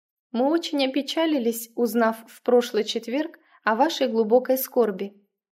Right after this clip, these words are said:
Нам больно было слышать о гибели родных и близких нашего возлюбленного брата Маккоя. Мы сочувствуем всем, кто потерял родных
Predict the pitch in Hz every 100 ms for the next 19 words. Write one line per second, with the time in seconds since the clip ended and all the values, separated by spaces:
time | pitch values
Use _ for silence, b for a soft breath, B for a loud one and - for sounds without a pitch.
0 | _ _ - 247 247 214 262 262 233 233
1 | 226 226 247 294 262 - 220 202 254 240
2 | 226 208 196 214 285 - 208 220 277 302
3 | - 269 b b - 254 285 262 240 214
4 | 214 208 254 262 269 262 240 214 214 269
5 | - 240 240 240 - 196 190 202 _ _
6 | _ _ _ _ _ - 285 302 277 269
7 | - 330 277 277 262 - 285 302 - 226
8 | 226 226 247 269 254 214 202 226 302